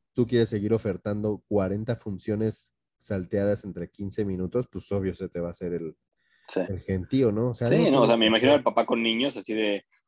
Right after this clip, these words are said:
Speaker 2: o me tengo que formar porque quieren comida y la película va a empezar y no sé qué, o sea,
Speaker 1: Que,
Speaker 2: ¿no?
Speaker 1: por cierto, by the way, que no habíamos platicado esta experiencia, eso me pasó en Jurassic World. Yo llegué, me
Speaker 2: No,
Speaker 1: formé
Speaker 2: bueno.
Speaker 1: así con la familia y todo,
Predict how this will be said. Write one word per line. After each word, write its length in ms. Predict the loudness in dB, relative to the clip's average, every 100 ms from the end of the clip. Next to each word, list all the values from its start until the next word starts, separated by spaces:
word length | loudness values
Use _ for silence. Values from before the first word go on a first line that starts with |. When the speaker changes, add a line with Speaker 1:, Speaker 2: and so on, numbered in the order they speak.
| -6
Speaker 2:
o 800 | 0 2 4 4 2 0 -6 -12 _ -12
me 100 | -2
tengo 140 | -2
que 80 | 0
formar 220 | -2 -2
porque 200 | -2 -6
quieren 280 | -2 0 -2
comida 680 | -6 -6 -6 -2 0 0 0
y 120 | 2
la 140 | 0 0
película 280 | -2 0 2
va 40 |
a 20 | 0
empezar 340 | -6 -8 -6
y 60 | -6
no 80 |
sé 140 | -10 -12
qué, 220 | -8 -6 -6
o 60 |
sea, 320 | -8 -12 -12 -12
Speaker 1:
Que, 120 | -2 0
Speaker 2:
¿no? 80 | 4
Speaker 1:
por 180 | 2
cierto, 480 | 4 2 2 2 -2
by 220 | 0 -2 -4
the 80 | -4
way, 280 | -4 -4 -6
que 140 | -8
no 100 | -6
habíamos 360 | -4 -2 -4 -8
platicado 460 | -12 -10 -6 -6
esta 140 | -6 -10
experiencia, 680 | -12 -6 -4 -4 -4 -4 -2
eso 220 | -4 -2
me 100 | -2
pasó 260 | -2 -2 -2
en 80 | 0
Jurassic 400 | 2 0 -2 -8 -8
World. 280 | -8 -8 -12 _ _ _ _ _ _ _ _
Yo 180 | 0 2
llegué, 400 | 4 2 4 4
me 120 | 6
Speaker 2:
No, 400 | 6 4 4 2
Speaker 1:
formé 300 | 0 -2 0 0 0
Speaker 2:
bueno. 140 | -4 _ _ _ -10
Speaker 1:
así 280 | -8 -8
con 200 | -6 -6
la 80 | -6
familia 520 | -8 -6 -2 0 0
y 60 | -2
todo, 400 | 0 2 0